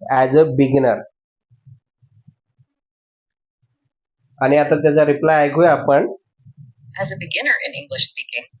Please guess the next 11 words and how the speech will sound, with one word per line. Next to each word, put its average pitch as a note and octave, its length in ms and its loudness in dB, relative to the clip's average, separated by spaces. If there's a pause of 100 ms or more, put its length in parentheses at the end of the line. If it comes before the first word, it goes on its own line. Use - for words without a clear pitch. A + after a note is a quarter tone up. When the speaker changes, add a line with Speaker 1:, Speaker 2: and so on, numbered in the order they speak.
(280)
Speaker 2:
there D3 140 -2
are D3 100 -2
a C#3+ 80 -12
few - 260 -14
things E3 320 -12
you - 140 -16
can - 120 -16
do C#3 200 -16
to - 140 -16
improve. - 300 -20 (800)
One, - 400 -8